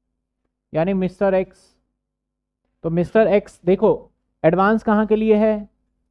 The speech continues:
एडवांस यहाँ के लिए, फेल भी यही है, तो इसका वर्किंग नोट मैं बता दूँ एक बार। तो मैंने बोला, "मिस्टर एक्स इधर आओ, कितने शेयर तुमने मांगे?" बोला, "मांगे नहीं, पता मुझे मिला, यानी मैंने कितने मुझे अलॉटेड है ये मैं बता सकता हूँ सर,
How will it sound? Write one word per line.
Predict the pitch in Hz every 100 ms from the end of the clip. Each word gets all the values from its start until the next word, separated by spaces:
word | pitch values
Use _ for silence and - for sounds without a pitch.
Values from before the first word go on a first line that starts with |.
| _ _
एडवांस | 160 175 180 190 196
यहाँ | 175 175
के | 180
लिए, | 175 175
फेल | 170 190 202 208
भी | 214
यही | 208
है, | 208
तो | 202
इसका | 143 156
वर्किंग | 131 131 160 165
नोट | 165
मैं | 160 156
बता | 160 151
दूँ | 160
एक | 151 147
बार। | 151 _ _ _ _ _ _ _
तो | 143
मैंने | 165
बोला, | 196 208
"मिस्टर | 190 190 185 226
एक्स | 214 240 233 - _ _ _ _ _ _ _ _ _
इधर | 165 196
आओ, | 202 226 240 226 - _ _ _ _ _ _
कितने | 180 202 226
शेयर | 226 226
तुमने | 233 226 233
मांगे?" | 220 190 185 208 208
बोला, | 185 202
"मांगे | 190 190 208 226
नहीं, | 233
पता | 226 220
मुझे | 220 208
मिला, | 214 196 196 143 -
यानी | 147 170
मैंने | 196 196 208
कितने | 208 190 214 226
मुझे | 214 214
अलॉटेड | 185 180 185 220 214
है | 208
ये | 214
मैं | 208
बता | 185 139 139
सकता | 135 -
हूँ | 185
सर, | 175